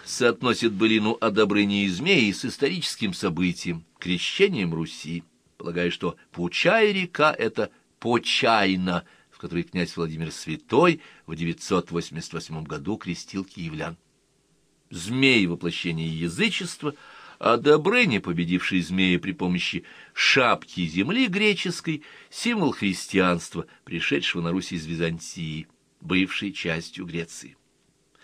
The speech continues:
Впрочем, многим такое толкование кажется натянутым, хотя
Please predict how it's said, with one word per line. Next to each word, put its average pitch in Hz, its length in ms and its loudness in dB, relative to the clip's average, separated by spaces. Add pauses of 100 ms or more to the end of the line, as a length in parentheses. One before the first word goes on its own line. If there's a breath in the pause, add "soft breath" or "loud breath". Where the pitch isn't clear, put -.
(460 loud breath)
Впрочем, 165 460 4
многим 160 420 4
такое 135 320 6
толкование 117 560 0
кажется 104 400 2
натянутым, 175 760 0
хотя 92 440 -2